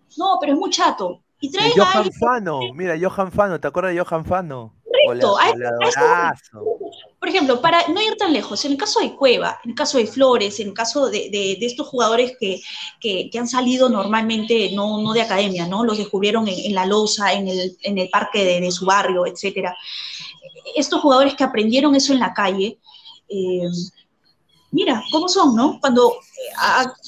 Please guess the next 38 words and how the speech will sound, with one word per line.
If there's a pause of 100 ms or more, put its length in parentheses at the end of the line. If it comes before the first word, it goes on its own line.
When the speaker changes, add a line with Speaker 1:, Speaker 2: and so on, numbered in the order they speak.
Speaker 1:
disputamos
eliminatorias
y
hacen
estas
jugadas (200)
y,
y
nosotros
lo
elogiamos,
porque
normalmente
ya
no
lo
vemos
en
el
fútbol. (200)
Lo,
lo
vuelvo
a
decir,
está
muy
automático. (400)
El
técnico
le
está
restringiendo
mucho
eso
al
futbolista
peruano